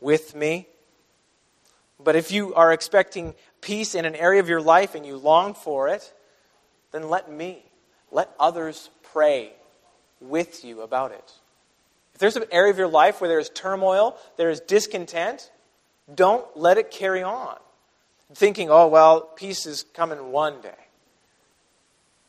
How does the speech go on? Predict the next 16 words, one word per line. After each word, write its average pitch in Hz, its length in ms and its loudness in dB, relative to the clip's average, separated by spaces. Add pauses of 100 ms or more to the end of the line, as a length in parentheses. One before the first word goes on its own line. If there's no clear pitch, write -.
(180)
Will 147 220 -8
it? - 220 -16 (1200)
The 147 60 -10
only 208 120 -8
way 180 120 -2
peace - 280 -16
comes 170 300 -6
is 135 100 -18
through - 200 -20
Christ - 520 -8
and 139 80 -20
through 147 160 -14
a 135 40 -10
relationship 131 640 -12
with - 80 -20
Christ. - 560 -20